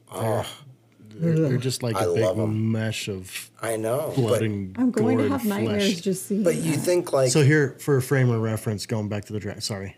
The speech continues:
Speaker 2: real quick.
Speaker 3: Mm-hmm.
Speaker 2: Adult red dragon, challenge rating is seventeen.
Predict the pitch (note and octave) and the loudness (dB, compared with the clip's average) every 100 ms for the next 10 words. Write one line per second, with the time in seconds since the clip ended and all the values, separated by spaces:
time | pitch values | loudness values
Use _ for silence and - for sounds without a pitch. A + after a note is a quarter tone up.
0 | A#2 G#2+ G#2+ G#2 A#2 - G#2+ G#2+ - F3 | -16 -12 -10 -4 -4 -4 -6 -8 -6 -2
1 | E3 D#3+ D3 A3+ C3 B2 B2 C3+ B2+ B2 | 0 0 -2 -2 0 0 2 0 0 -2
2 | A#2+ A#2 B2+ A#2+ - - B2+ A#2+ G#2+ G#2+ | -2 -2 -4 -4 -8 -6 -4 -2 -2 -2
3 | G2+ G2 F#2 - G2 F#2+ - G2 G2 F#2 | -4 -6 -4 -4 -4 -8 -8 -10 -10 -16